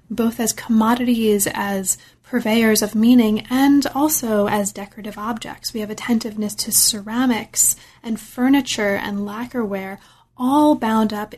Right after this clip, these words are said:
in a, a single comprehensive approach to this topic. It's a really, really beautiful book as well.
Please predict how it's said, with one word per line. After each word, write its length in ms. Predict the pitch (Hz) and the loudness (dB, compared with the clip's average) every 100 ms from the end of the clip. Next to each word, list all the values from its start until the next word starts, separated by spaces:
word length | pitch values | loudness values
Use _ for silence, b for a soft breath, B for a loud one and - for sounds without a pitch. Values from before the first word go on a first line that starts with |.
| - | -16
in 360 | 214 208 208 | -10 -6 -4
a, 340 | 208 208 196 196 - - | -4 -8 -12 -14 -20 -20
a 160 | 226 - _ _ _ | -20 -20 _ _ _
single 920 | - - - 269 277 220 208 196 196 - | 0 2 6 6 6 2 -2 -6 -10 -16
comprehensive 920 | - 214 214 214 214 - 202 202 202 | -12 -10 -8 -8 -10 -10 -10 -10 -10
approach 480 | 196 - - - - | -16 -20 -18 -12 -10
to 100 | - | -10
this 180 | 208 220 | -12 -14
topic. 400 | - 202 - - | -12 -12 -14 -20
It's 120 | 240 | -14
a 60 | 254 | -10
really, 340 | 247 294 320 | -4 0 2
really 260 | 240 208 190 | 2 0 -4
beautiful 500 | 185 190 196 - 185 | -8 -12 -12 -14 -18
book 360 | 190 - - _ _ _ _ | -18 -20 -20 _ _ _ _
as 120 | 196 | -16
well. 460 | 208 214 214 - - | -6 0 2 0 -8